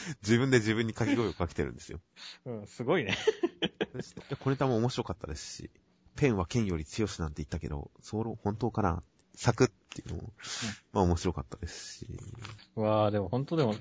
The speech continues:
Speaker 2: さっき中二って言葉が出たけど、基本的にはやっぱ中二漫画なんだよね、
Speaker 1: はい。
Speaker 2: これ。
Speaker 1: そうですね。思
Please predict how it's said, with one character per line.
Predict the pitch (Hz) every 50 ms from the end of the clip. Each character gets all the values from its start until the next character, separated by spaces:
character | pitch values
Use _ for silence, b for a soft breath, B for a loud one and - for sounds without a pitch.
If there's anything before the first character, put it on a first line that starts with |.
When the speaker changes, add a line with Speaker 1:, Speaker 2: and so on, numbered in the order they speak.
| - -
Speaker 2:
さ | - 220
っ | -
き | - 131
中 | - - 151 156
二 | 160 165
っ | 165
て | - 170
言 | 175 175
葉 | 170 180 170
が | 143 110
出 | 101 98
た | 95
け | - 101 95
ど、 | 92 -
基 | -
本 | - 277 -
的 | - 262 240 285
に | 240
は | 156
や | 123 110
っ |
ぱ | - - 95
中 | - - - 147 143 147
二 | 147 147 147 143 139
漫 | 151 151 131
画 | 107 95
な | 90 87
ん | 90
だ | 87 85
よ | 87
ね、 | 104 107
Speaker 1:
は |
い。 |
Speaker 2:
こ | - 107
れ。 | 95 92
Speaker 1:
そ | -
う | -
で | - 151
す | - 180
ね。 | 82 80 80 82 80
思 | 82